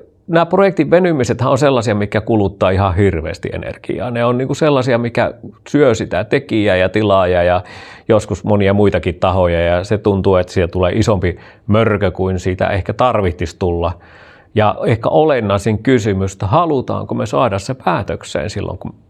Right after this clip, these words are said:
joku projekti aloitetaan, tehdään ja lopetetaan. Tämä on niinku yksinkertaisesti kolme vaihetta. Aloitus, tekeminen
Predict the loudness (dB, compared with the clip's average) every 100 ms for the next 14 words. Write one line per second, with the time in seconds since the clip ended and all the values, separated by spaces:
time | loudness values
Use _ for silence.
0 | -6 -6 -6 -4 -2 -2 -2 -8 -8 _
1 | _ _ 0 2 0 -4 -2 -2 0 -4
2 | -8 _ _ _ -2 0 0 -2 -2 -2
3 | -6 -14 _ _ _ _ -4 -4 -2 -4
4 | -4 -8 -12 -20 -20 _ _ _ _ _
5 | _ _ _ _ _ _ _ _ _ _
6 | _ _ _ 0 2 2 4 4 2 0
7 | -2 -6 -10 -14 -16 _ _ _ _ _
8 | _ -2 0 0 -2 -4 -10 -20 _ _
9 | _ _ -4 -2 -4 -8 -12 _ _ -4
10 | -2 0 -2 -4 -8